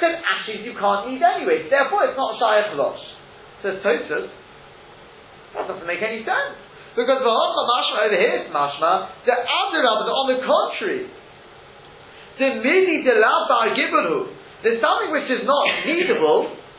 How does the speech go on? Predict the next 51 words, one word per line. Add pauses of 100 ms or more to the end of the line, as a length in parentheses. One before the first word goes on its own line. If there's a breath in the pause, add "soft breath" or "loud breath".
(140)
Chayav
to
pay,
you're
more
likely
to
be
Chayav (560)
when
you
add
the
water, (320)
because
there's
no
kneading
to
be
done (220)
afterwards. (840)
And
Yesh
Lefarish
rather
says,
so
the (160)
Pshat
is, (220)
Kitmar
Shori,
the
ashes
are
mutter,
below (100)
Mayim,
you
can
do
it
without
the
water.
Lishrak
al
Tanur,
just
to